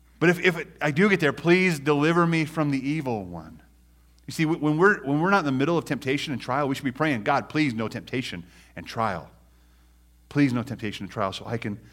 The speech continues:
fully serve you." And,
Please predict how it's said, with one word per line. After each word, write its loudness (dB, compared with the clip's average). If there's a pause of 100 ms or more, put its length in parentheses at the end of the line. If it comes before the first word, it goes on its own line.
(200)
fully -2 (160)
serve -4 (260)
you." -2
And, -8